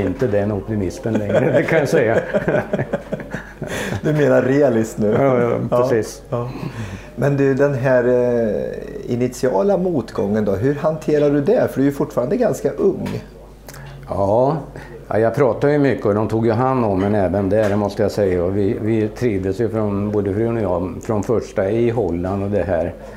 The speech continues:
Speaker 1: Eh, ledarna där, jag sa för I F K tidigare, var ungefär, jag var liksom hemma.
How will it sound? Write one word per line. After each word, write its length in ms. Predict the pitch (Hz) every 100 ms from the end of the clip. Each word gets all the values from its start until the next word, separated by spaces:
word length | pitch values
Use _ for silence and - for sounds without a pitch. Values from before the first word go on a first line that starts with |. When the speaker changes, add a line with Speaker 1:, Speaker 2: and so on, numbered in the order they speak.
| - - - - -
Speaker 1:
Eh, 180 | 87 90
ledarna 600 | 110 131 110 104 127 147
där, 360 | 117 104 123 113
jag 180 | 107
sa 180 | 107 107
för 60 | 113
I 220 | 110 90
F 60 | 90
K 80 | 117
tidigare, 400 | 117 120 95 90
var 280 | 104 110 104
ungefär, 680 | 98 113 120 135 139 139 101
jag 180 | 110 139
var 160 | 156
liksom 400 | 160 156 139 139
hemma. 460 | 135 143 87 107